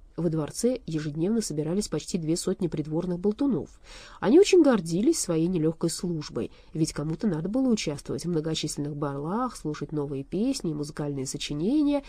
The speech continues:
любоваться картинами и нарядами, созданными дворцовыми портными. Разумеется, во дворец смог прийти и любой другой болтун, двери для всех были широко раскрыты.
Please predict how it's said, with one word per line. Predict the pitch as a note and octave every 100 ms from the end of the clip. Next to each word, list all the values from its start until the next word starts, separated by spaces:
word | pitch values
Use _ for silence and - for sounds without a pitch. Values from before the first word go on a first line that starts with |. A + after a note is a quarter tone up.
| - - -
любоваться | G#3+ E4 G4 A#3
картинами | G#3 E3+ - A3+ E4+ C#4+
и | G3
нарядами, | E3 D#3+ F3+ C4 D4 C#4+
созданными | C#4 C4+ A#3 A#3 A#3 A#3
дворцовыми | G#3+ A3 - A3 G#3 G#3
портными. | G3+ G3+ G3+ G3 F#3+ - - - -
Разумеется, | F#3+ G3+ G3 F#3+ - F3
во |
дворец | E3+ F3 A3+ C#4
смог | - F3+ -
прийти | F#3 E3 F#3
и | F3+ E3+
любой | F3 F3 E3+
другой | G#3+ G#3 D3+
болтун, | C#3+ D3 - C#3 B2+ C#3
двери | D3+ D3 G#3 C4+
для | D3+ D3
всех | - F#3+
были | D#3 E3
широко | - D3 C3+ D3+
раскрыты. | D#3 D#3+ - D3 C#3+ -